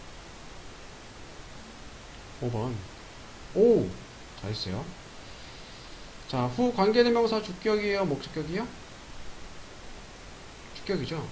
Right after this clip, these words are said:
주격은 생략이 돼야 한대? 안 되지. 원래, 원래 안 돼. 원래 안 돼. 근데 뒤에 비동사 있으면은 함께는 되죠. 비동사 있으면은 함께는 돼. 비동사 있으면은 함께 돼.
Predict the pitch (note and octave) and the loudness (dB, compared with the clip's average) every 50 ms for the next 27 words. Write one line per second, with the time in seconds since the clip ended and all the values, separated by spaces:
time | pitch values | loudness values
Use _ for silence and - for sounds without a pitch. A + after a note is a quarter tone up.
0 | - - - - - G3 F#3+ F#3 G#3 G#3+ G#3+ G3+ G3 F3+ B2+ B2+ B2+ C3+ F#3+ A#3 | -8 -10 -8 -2 0 2 4 6 6 6 6 6 4 2 2 2 2 2 0 -2
1 | B3 - - - - - - - - - - - - - - - - - - - | -4 -6 -10 -12 -14 -12 -12 -12 -12 -12 -12 -14 -14 -14 -14 -14 -14 -12 -12 -12
2 | - - - - - - - - - - - - - - - - - - F3+ F#3+ | -14 -14 -14 -14 -14 -14 -14 -14 -14 -12 -12 -12 -12 -12 -14 -12 -8 -4 -2 -2
3 | G3+ C3+ B2 C#3 D#3+ D#3+ - A#2+ C#3 F3 F3+ - F#2+ - - - - - A#2 A#2 | 0 0 0 0 0 0 2 2 2 2 2 2 0 -4 -6 -10 -10 -8 -6 -4
4 | A#2+ G#2+ F2 E2 - - - - - - - D3+ F3 G#3 G3 - - D#3 D#3 D3+ | -4 -4 -4 -6 -8 -10 -10 -10 -12 -6 -4 2 4 4 4 4 2 2 2 2
5 | - D#3+ D#3+ E3+ E3+ D#3 D#3+ C#3+ B2 - C#3 C#3+ F#3 A3+ C4 - - - - - | 2 4 4 4 4 4 4 0 2 2 2 2 4 2 0 -2 -8 -12 -12 -12
6 | - - - A#3 A3+ A3+ - G#3+ G#3 G3+ F#3 C3 G#2+ F3+ F#3+ F#3 - - - - | -12 -6 -4 -4 -4 0 2 2 2 2 2 2 0 0 -2 -4 -6 -8 -12 -12
7 | - - - - - - - - - - C#3+ D3+ D#3 C#3 C#3+ C3+ B2 - B2 B2 | -12 -12 -12 -14 -14 -14 -12 -8 -2 2 4 4 4 4 2 0 -4 -2 -2 -2
8 | C3+ D#3 F3+ F3+ - - - - - - G#3+ G#3+ G#3+ - G3 F#3 F3+ D3+ - G2+ | -2 -2 -4 -6 -10 -10 -12 -12 -8 -4 -4 -4 -2 0 2 2 2 2 0 -4
9 | - - - - - - - - - - - - C#3 C#3 C#3 C#3 B2+ B2+ B2 A#2 | -6 -8 -10 -12 -12 -12 -12 -14 -12 -12 -6 -2 2 4 4 4 4 0 -2 -2
10 | - A#2+ A#2+ B2 D3+ E3+ F#3 - - - - - F#3 F3+ F3 D#3 - G#2+ | -2 -2 -2 -2 -2 -4 -6 -8 -10 -10 -4 -4 -4 -2 -2 -4 -4 -6